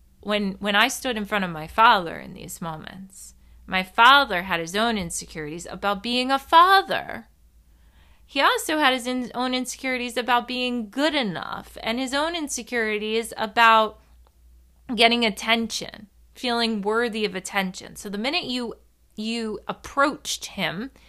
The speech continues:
and gave him attention, he leveraged it. He, he, uh, took advantage of that moment to try to elongate it. And, and his best way at the time of doing that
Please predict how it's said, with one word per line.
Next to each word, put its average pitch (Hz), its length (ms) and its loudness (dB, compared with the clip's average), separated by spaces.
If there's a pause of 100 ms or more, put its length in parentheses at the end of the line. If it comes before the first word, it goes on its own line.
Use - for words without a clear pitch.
(260)
and 202 220 -4
gave 226 260 -4
him 226 240 -6
attention, - 880 -4 (380)
he - 160 -8
leveraged 220 920 2
it. - 260 -14
He, 196 240 -2 (200)
he, 202 440 -6
uh, - 160 -8 (340)
took - 240 -8
advantage 202 920 -2 (420)
of 196 220 0
that 165 180 4
moment 220 640 0 (260)
to 214 140 -10
try 220 200 2
to 208 200 -4
elongate 220 840 0
it. 233 360 -6
And, 202 460 -6
and 196 500 0 (100)
his 202 340 -2
best 233 500 0
way 170 500 -4 (500)
at - 220 -2
the 180 100 -14
time 175 480 -6
of 196 160 -4
doing 190 460 -4
that 196 380 -2